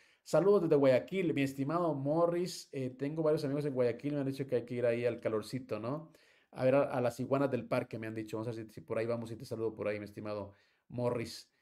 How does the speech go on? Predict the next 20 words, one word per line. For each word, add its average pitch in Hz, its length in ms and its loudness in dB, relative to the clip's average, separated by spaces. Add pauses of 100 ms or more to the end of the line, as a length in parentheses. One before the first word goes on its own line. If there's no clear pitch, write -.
(240)
Freddy, 202 720 6
"Cristian, 151 400 0
solamente 160 460 2
andando 143 340 -2
con 120 160 -4
lobos 151 320 2
se 127 80 0
aprende 127 380 0
a 123 60 6
aullar", 131 260 4
dice 127 180 -4
el 120 80 -4
dicho, 160 400 -2
"y 139 80 -4
de 113 140 -2
tanto 143 380 -2
jugar 131 340 -2
con 113 180 -10
buenas 135 320 -2
selecciones, 170 640 -4